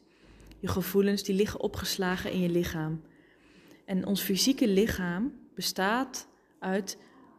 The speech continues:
die patronen van energie en informatie, dat één is met alles in het kwantumveld. We zenden allemaal een specifiek energiepatroon uit. Alles wat materie is, zendt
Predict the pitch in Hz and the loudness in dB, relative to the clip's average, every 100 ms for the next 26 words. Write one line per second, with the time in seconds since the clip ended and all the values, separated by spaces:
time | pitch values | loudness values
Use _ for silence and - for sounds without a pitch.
0 | - _ - 190 185 185 185 208 247 269 | -20 _ -6 2 4 4 4 6 6 4
1 | 254 202 - 196 185 180 202 214 - 180 | 2 -2 -2 0 0 0 -4 -6 -6 -6
2 | 180 175 175 170 180 190 - 185 226 - | -4 -6 -4 -2 -2 -2 -4 -4 -4 -8
3 | - 180 - - 240 269 240 220 196 190 | -10 -8 -4 2 4 4 2 -2 -4 -2
4 | 196 202 202 185 180 185 170 165 160 160 | -2 0 -2 -6 -6 -8 -6 -6 -8 -8
5 | - - - - - 180 180 190 226 226 | -10 -12 -16 -20 -4 0 4 6 6 6
6 | 208 226 - - - 233 262 220 202 196 | 2 -2 -12 -20 -2 2 4 4 2 0
7 | 190 - 202 190 185 202 196 - - _ | -4 -2 0 0 -4 -6 -8 -16 -20 _
8 | - 190 185 175 190 185 175 180 160 165 | -6 0 2 2 0 0 -4 0 -2 0
9 | 160 160 160 - _ _ - 202 208 196 | -4 -4 -6 -14 _ _ 0 2 2 0
10 | 185 170 165 190 196 202 - 185 180 - | 0 -2 0 2 2 0 0 0 0 -2
11 | - - _ _ _ - - 190 214 - | -6 -20 _ _ _ -4 2 4 4 0